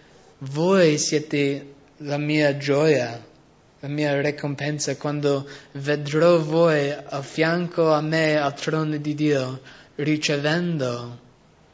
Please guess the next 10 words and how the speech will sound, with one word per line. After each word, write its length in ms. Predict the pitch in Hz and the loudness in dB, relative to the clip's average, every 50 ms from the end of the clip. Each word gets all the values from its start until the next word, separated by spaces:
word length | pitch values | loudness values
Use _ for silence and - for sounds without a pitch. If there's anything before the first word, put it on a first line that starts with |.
| _ _ _ _ _ _ _ _ _ - | _ _ _ _ _ _ _ _ _ -10
ricompense, 1200 | 151 147 151 151 151 151 - 151 147 143 - 147 151 156 156 156 - - 131 127 123 123 123 - - - _ _ _ _ _ _ _ - | -4 -2 0 0 -2 -2 -4 -6 -6 -4 -6 -4 -4 -2 -2 0 -2 -2 -2 -4 -6 -8 -10 -14 -20 -20 _ _ _ _ _ _ _ -14
mi 400 | - 147 143 147 143 143 147 - 147 - | -10 -6 -6 -4 -4 -4 -6 -8 -10 -10
rallegrò." 1080 | 160 151 143 139 139 139 139 139 139 139 143 139 135 135 135 135 127 120 117 - - - - _ _ _ _ _ _ _ _ _ _ _ _ _ _ _ _ _ _ _ - - | -8 -6 -4 -2 -2 -2 -2 -2 -4 -4 -4 -4 -2 -2 -2 -2 -4 -6 -10 -16 -20 -20 -20 _ _ _ _ _ _ _ _ _ _ _ _ _ _ _ _ _ _ _ -18 -10
E 60 | - 160 | -8 -6
lui 220 | 151 151 151 151 | -2 0 0 0
dice, 420 | 151 147 143 139 - - 151 139 | 0 -2 -4 -4 -2 -2 -2 -2
"Similmente 760 | 143 - - 165 170 165 160 160 160 170 175 165 165 147 143 | -2 -2 -2 -2 0 0 0 0 -2 -2 -2 -2 -2 -2 -2
gioite 600 | 143 147 147 147 147 156 180 180 - - 151 156 151 | -2 -2 -2 0 0 0 -2 -4 -4 -4 -4 -4 -4
anche 380 | 151 156 156 156 156 - 151 | -6 -6 -6 -6 -4 -4 -6
voi 440 | 147 147 147 160 185 185 139 113 | -4 -4 -4 -4 -2 -2 -4 -6